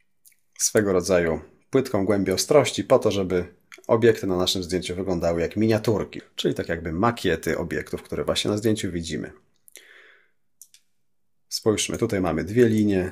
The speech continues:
te linie możemy rozsuwać, to jest linia między tą linią a tą linią jest pełna ostrość,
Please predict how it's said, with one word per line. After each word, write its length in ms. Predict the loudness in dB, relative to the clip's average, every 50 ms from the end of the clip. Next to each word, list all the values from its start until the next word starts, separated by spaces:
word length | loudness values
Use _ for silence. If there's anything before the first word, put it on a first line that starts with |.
| -6
te 100 | -6 -4
linie 200 | -2 -2 0 0
możemy 280 | -2 -2 -2 -2 0 0
rozsuwać, 640 | 2 2 4 4 4 4 4 2 2 0 0 0
to 80 | -2 -4
jest 180 | -2 -2 -2 -2
linia 420 | 0 0 0 0 0 -2 -4 -6 -10 -20 _ _ _ _ _ _ _ _ _ _ _ -4
między 420 | -2 -2 -2 -2 -4 -6 -8 -8 -12 _ _ 0
tą 180 | 0 2 2
linią 220 | 2 0 -2 -2 -2
a 60 | -2
tą 180 | -2 -4 -4
linią 220 | -2 -2 -2 -2 -2
jest 400 | -4 -2 -4 -4 -6 -8 -10 _ _ _ -20 -20 _
pełna 320 | 0 2 4 4 4 4 4
ostrość, 680 | 2 0 0 -2 -2 -2 -2 -2 -2 -4 -8 -10 -12